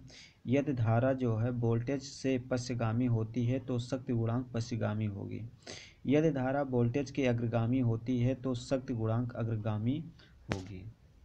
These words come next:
हम चलते हैं अगले क्वेश्चन पर। हमारा अगला क्वेश्चन क्या कह रहा है,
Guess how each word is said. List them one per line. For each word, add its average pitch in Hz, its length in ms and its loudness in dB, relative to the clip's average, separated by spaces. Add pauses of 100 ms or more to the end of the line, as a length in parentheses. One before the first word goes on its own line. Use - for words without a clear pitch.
(1400)
हम 143 100 0
चलते 117 420 2
हैं 117 120 4
अगले 104 160 -2
क्वेश्चन 117 360 -2
पर। - 440 -4 (360)
हमारा 117 280 4
अगला 113 220 2
क्वेश्चन 120 340 -2
क्या 120 180 0
कह 120 160 0
रहा 123 320 2
है, 135 200 -8